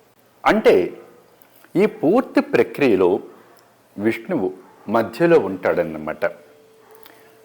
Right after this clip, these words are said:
సృష్టి మొదట్లో అంటే జన్మించేటప్పుడు ఒక్కసారి మాత్రమే బ్రహ్మ అవసరం ఉంటుంది. అలాగే లయం అయ్యేటప్పుడు అంటే మరణించేటప్పుడు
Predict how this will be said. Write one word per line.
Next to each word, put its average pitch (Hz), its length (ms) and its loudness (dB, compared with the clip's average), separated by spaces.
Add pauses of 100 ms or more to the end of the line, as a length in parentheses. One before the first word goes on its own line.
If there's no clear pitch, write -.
(400)
సృష్టి 226 340 2 (100)
మొదట్లో 147 420 4 (680)
అంటే 131 260 0 (720)
జన్మించేటప్పుడు 175 880 0 (320)
ఒక్కసారి 180 580 -2 (100)
మాత్రమే 107 420 -2 (680)
బ్రహ్మ 123 440 0 (220)
అవసరం 104 400 -2
ఉంటుంది. 82 360 -12 (920)
అలాగే 98 340 -2 (680)
లయం 160 360 4 (160)
అయ్యేటప్పుడు 123 640 0 (600)
అంటే 113 260 -2 (600)
మరణించేటప్పుడు 117 1000 -4